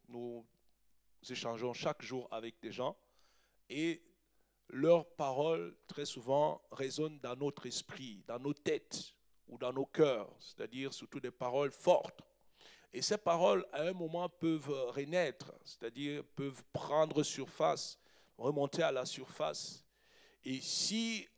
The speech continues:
on n'est pas vraiment expérimenté dans, je vais dire, dans la reconnaissance de la voix de Dieu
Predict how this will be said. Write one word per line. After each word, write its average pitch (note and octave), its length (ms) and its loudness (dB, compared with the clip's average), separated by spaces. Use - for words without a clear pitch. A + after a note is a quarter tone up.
on C#3+ 120 0
n'est C#3+ 140 -2
pas G3 320 2
vraiment C#3+ 680 -2
expérimenté C#3+ 1160 -6
dans, A#2+ 460 -4
je A2+ 140 -10
vais C#3 120 -2
dire, B2+ 460 -6
dans B2+ 120 -2
la C3 140 0
reconnaissance D#3 760 0
de - 80 -10
la C#3 140 -4
voix C3+ 180 0
de B2 120 -6
Dieu B2 380 -6